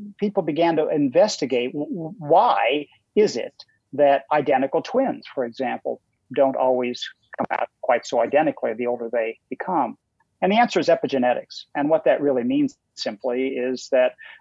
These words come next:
there are proteins, repressor proteins and other things, uh, uh, that cause s-, s-, uh, cells, uh, cause, um, genes to turn on and turn off. So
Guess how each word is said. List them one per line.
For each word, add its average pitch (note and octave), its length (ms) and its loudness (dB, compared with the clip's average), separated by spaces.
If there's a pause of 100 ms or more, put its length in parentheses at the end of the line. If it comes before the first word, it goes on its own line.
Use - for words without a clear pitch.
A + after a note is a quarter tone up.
there C#3 300 4
are C3 400 2
proteins, D3 720 -4
repressor B2+ 480 -6
proteins C3 560 -2
and A#2 140 -2
other B2 260 -2
things, B2+ 280 -6 (720)
uh, - 20 -2
uh, A#2+ 300 -2 (360)
that D3 240 4 (240)
cause G#3 640 2
s-, - 260 -14 (100)
s-, - 220 -14
uh, D#3 240 0
cells, D#3+ 640 2 (220)
uh, C#3 60 -6
cause, F3 520 -2 (160)
um, B2+ 220 -4 (480)
genes C3 580 -4 (280)
to D#3 420 -4
turn A3 260 -6
on F#3 160 0
and D#3 100 0
turn D3 280 -4
off. B2+ 260 -2 (1200)
So D#3 400 2